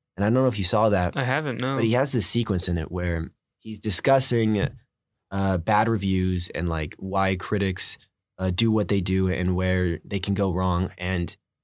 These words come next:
Speaker 1: he went on this tangent. I think it was about, like, uh, what's that one game with, like,
Speaker 2: Yeah, the one
Speaker 1: Banjo-,
Speaker 2: game.
Speaker 1: I think it was Banjo-Kazooie.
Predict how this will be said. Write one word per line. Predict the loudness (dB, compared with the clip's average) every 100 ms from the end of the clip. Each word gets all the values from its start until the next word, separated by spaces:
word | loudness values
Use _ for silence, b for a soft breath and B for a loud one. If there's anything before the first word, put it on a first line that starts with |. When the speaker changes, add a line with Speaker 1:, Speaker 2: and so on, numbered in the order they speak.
| _ _
Speaker 1:
he | -14
went | -2 0
on | 2
this | 2 0
tangent. | 0 0 0 0 -4 -8
I | -6
think | -4 -2
it | 0
was | 0
about, | 0 0 0
like, | -2 -6 -10 -16 -18 _ _ _ _ _ _ _ _ _
uh, | -20 -20
what's | -16 -10
that | -4
one | 0 2
game | 2 2 2 2 0 -4 _ _ _ _ _
with, | -18 -18 -8
like, | 0 2
Speaker 2:
Yeah, | 4 2
the | 0
one | 2
Speaker 1:
Banjo-, | 4 4 4
Speaker 2:
game. | 2
Speaker 1:
I |
think | 2
it |
was | 2
Banjo-Kazooie. | 2 2 4 2 2 0 0 0 -2 -6